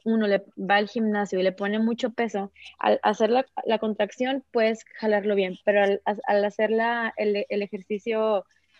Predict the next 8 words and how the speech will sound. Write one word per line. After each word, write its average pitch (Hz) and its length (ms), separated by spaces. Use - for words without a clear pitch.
este, 185 840
excéntrico, 202 760
o 208 60
sea, 208 160
que 202 160
ya 196 100
estás 202 260
regresando, 220 580